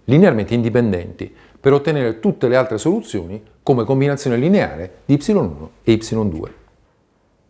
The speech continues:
Come si determinano due soluzioni linearmente indipendenti? Si scrive prima di tutto l'equazione caratteristica associata all'equazione differenziale,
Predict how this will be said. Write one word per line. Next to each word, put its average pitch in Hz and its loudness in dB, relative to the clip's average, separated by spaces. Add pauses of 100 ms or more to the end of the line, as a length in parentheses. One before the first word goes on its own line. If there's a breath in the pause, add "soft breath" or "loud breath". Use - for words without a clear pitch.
(680)
Come 226 6
si 160 -2
determinano 156 2
due 143 2
soluzioni 143 -2
linearmente 127 -2
indipendenti? 104 -6 (1000 soft breath)
Si - -2
scrive 107 2
prima 147 0
di 208 2
tutto 165 -2
l'equazione 131 0
caratteristica 123 -2
associata 113 -2
all'equazione 107 -2
differenziale, 117 0